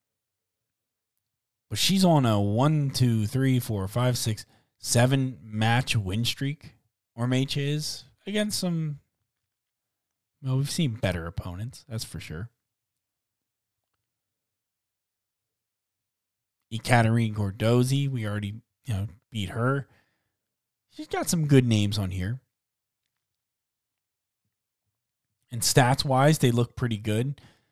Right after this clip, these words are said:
So I'm willing to kinda take a shot with maybe a player that's getting a little hot. And, I mean, she is crushing these people, too. Six one, six two, six oh, six three, six two, six two. I mean, she's rolling right now. So I'll take a shot with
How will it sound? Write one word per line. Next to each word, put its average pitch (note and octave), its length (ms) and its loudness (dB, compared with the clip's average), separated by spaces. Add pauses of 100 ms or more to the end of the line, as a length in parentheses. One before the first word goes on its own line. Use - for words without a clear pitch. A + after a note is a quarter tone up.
(120)
So - 140 -6
I'm C4+ 160 -2
willing F3 320 2
to E3+ 80 0
kinda D#3 240 0
take D#3 260 0
a D3 60 0
shot C3+ 400 0
with B2 240 -6 (100)
maybe D3+ 460 -2
a C#3+ 60 4
player C#3 400 0
that's C3+ 280 -4
getting C#3 220 -8
a - 20 -4
little B2+ 200 -2
hot. C#3 180 0
And, A#2 100 0
I A#2 40 2
mean, B2 160 2
she D#3 240 0
is B2+ 120 0
crushing C3 560 0
these G2 140 -8
people, G2 320 -12
too. F#2 280 -6
Six - 340 -6
one, B2 280 -4
six - 300 -10
two, A#2+ 340 -2
six - 300 -8
oh, B2 180 -2
six - 280 -8
three, B2+ 240 -4
six - 240 -12
two, C#3 260 -2
six - 240 -8
two. B2+ 340 -2
I - 1000 -20
mean, A#2 100 -2
she's C3+ 240 0
rolling A#2 520 4
right E2+ 180 -2
now. D#2+ 240 -10
So A2+ 340 0 (2250)
I'll G3+ 120 0
take C4+ 300 -4
a E3+ 60 0
shot D3 420 0
with A#2 300 -6